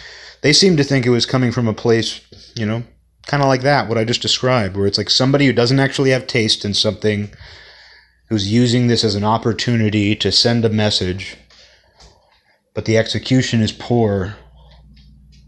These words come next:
and a message falls flat if the execution sucks. It's just how it works.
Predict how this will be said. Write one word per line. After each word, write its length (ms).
and 480
a 80
message 440
falls 320
flat 560
if 160
the 120
execution 560
sucks. 640
It's 100
just 160
how 140
it 80
works. 420